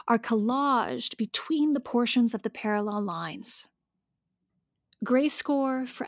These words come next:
Agnes was inspired by Agnes Martin, an abstract painter who composed serene paintings, often incorporating grids and stripes.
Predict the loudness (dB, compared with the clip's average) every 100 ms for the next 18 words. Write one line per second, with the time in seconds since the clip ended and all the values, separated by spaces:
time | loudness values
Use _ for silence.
0 | 0 0 0 -2 -6 -6 -10 -12 _ -20
1 | -12 2 4 4 2 0 0 0 0 0
2 | 2 2 2 2 2 2 0 0 _ -4
3 | 0 0 -2 0 -2 -2 2 2 4 2
4 | 0 -2 2 2 2 0 -2 -2 -4 -4
5 | -2 2 4 4 2 2 2 2 2 0
6 | -2 -6 -4 2 4 4 0 -6 -2 0
7 | 4 2 2 0 0 0 -2 -4 -8 -8
8 | -8 -8